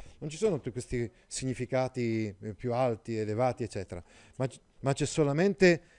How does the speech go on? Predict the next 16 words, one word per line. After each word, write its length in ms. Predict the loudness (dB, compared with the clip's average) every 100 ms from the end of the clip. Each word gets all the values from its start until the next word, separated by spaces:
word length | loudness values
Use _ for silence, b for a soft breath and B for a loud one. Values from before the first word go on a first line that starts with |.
| b b
questo 340 | -6 -4 0 -2
sogno 540 | 2 4 6 6 4
velleitario 960 | 6 6 6 4 6 8 8 6 6 2 b b b _
di, 720 | -18 -10 -6 -4 -2 -4 -6 -10 -16 _ _ _ _ _ _ _ _ _ _ -20 _
di 120 | -10 0
cercare 720 | 4 4 6 6 6 2 -8 _ -8
una 200 | -6 0
fama 500 | 4 4 4 -2 -6 b b b -10
im-, 180 | -8 -10 _ _ _
imperitura 840 | -12 -2 2 2 2 2 2 0 b b _
presso 360 | -6 -2 0 2
gli 80 |
uomini 320 | 6 6 6 0
di 60 |
tutti 240 | -4 -6 0
quanti, 520 | 2 0 -2 -6